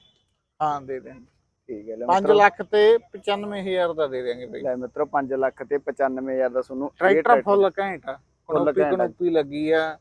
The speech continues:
Speaker 2: ਠੀਕ ਹੈ ਜੀ।
Speaker 1: ਜਿਵੇਂ ਮਰਜ਼ੀ ਚਲਾ ਕੇ ਵਾਹ ਕੇ ਤਸੱਲੀ ਕਰ ਲਓ।
Speaker 2: ਠੀਕ ਹੈ ਜੀ। ਇੱਕ ਗੱਲ ਬਾਈ ਹੋਰ ਆ ਕਿ ਜਿਹੜਾ ਵੀਰ ਲੈਣ ਆਉਂਦਾ, ਕਿਸਾਨ ਵੀਰ ਹੈ ਨਾ,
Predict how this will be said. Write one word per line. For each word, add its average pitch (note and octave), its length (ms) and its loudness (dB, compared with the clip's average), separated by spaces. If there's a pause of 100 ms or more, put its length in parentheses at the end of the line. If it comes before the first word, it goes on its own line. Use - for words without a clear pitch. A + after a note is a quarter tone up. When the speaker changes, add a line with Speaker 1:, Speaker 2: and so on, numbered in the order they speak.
Speaker 2:
ਠੀਕ C3+ 240 -4
ਹੈ A2+ 80 -2
ਜੀ। A2 80 -10
Speaker 1:
ਜਿਵੇਂ F3+ 240 -2
ਮਰਜ਼ੀ E3+ 480 -2
ਚਲਾ D#3 420 0
ਕੇ E3 200 -4
ਵਾਹ D3+ 240 -2
ਕੇ F3+ 120 -6
ਤਸੱਲੀ C3+ 460 -12
ਕਰ A#2+ 160 -14
ਲਓ। A#2 120 -20 (260)
Speaker 2:
ਠੀਕ C#3+ 200 -2
ਹੈ C#3+ 80 4
ਜੀ। C#3 200 2 (160)
ਇੱਕ D#3+ 180 -2
ਗੱਲ F3+ 320 6
ਬਾਈ G3 140 6
ਹੋਰ D#3+ 300 4
ਆ E3 100 8
ਕਿ E3 100 -2
ਜਿਹੜਾ E3+ 300 4
ਵੀਰ F3+ 240 4
ਲੈਣ D#3 260 4
ਆਉਂਦਾ, D#3 260 2
ਕਿਸਾਨ C#3+ 360 -8
ਵੀਰ C#3+ 220 -2
ਹੈ D3 60 -2
ਨਾ, E3+ 160 -2